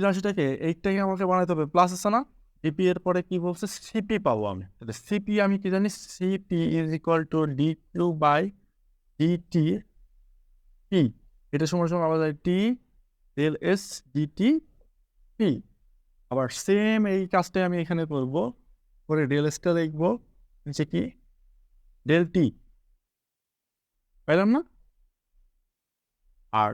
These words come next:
তারপর হচ্ছে এই টিকটাকে আমি পরে গুণ করে দেবো, এটা সমস্যা নেই। এটাকে কি দিব? পি। আর এটা কাটে দেওয়ার জন্য উপরে দেবো টি, নিচে যেহেতু দিছি, আর এখানে দেবো হচ্ছে এই যে ভি, ভিটা।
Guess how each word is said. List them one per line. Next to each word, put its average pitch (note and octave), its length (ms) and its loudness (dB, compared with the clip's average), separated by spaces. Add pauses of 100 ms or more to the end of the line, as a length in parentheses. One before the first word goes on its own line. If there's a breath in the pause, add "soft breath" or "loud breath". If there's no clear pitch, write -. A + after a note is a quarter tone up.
(100)
তারপর D3+ 280 0
হচ্ছে F3+ 200 -2 (180)
এই F#3 120 2
টিকটাকে G3 380 -2
আমি G3 160 2
পরে D#3 160 2
গুণ C#3+ 160 0
করে C3+ 120 0
দেবো, B2+ 140 0
এটা C#3 160 0
সমস্যা B2+ 320 -4
নেই। A#3+ 80 -2 (760)
এটাকে D3+ 280 -2
কি D#3+ 160 0
দিব? D3+ 120 2 (1040)
পি। F#3+ 100 2 (800)
আর G#2 240 2 (200)
এটা D#3+ 180 2 (220)
কাটে E3 240 4
দেওয়ার E3+ 200 2
জন্য D#3+ 200 0
উপরে D#3 220 -4
দেবো D3+ 120 -2 (140)
টি, E3+ 160 2
নিচে D#3 220 -2
যেহেতু D3 300 -2
দিছি, C#3 220 -6 (200)
আর A#2 160 -4
এখানে D#3 280 -4
দেবো C#3+ 180 0
হচ্ছে C3 200 -6 (200)
এই C3 140 4
যে B2 60 2 (120)
ভি, B2+ 120 2 (1000)
ভিটা। A2+ 260 -4